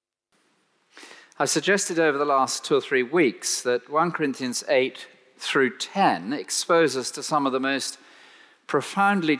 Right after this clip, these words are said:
challenging and complex decisions that you and I are ever going to have to make as Christians, in our workplaces, in our schools, public institutions, in our families, amongst our loved ones.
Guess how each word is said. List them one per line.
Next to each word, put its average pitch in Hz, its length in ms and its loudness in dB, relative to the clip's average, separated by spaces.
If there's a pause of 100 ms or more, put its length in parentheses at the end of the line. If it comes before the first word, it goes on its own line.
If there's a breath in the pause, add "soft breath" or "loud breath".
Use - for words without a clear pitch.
challenging 123 960 0
and 127 300 -2
complex 160 680 -2
decisions 127 800 0
that - 220 -6
you 151 100 4
and 135 80 2
I 123 220 4
are 127 80 2
ever 139 260 0
going 123 220 -2
to 127 60 -12
have 123 180 -2
to 123 100 -10
make 120 420 -2 (880 soft breath)
as 117 300 2
Christians, - 1000 -4 (880)
in 127 120 0
our 120 120 2
workplaces, 139 800 0
in 120 100 -2
our 113 140 6
schools, 147 640 0
public 131 400 -2
institutions, 139 920 0
in 123 80 0
our 117 160 4
families, 131 840 -2
amongst 110 420 -2
our 101 140 -2
loved 113 260 -4
ones. 85 480 -10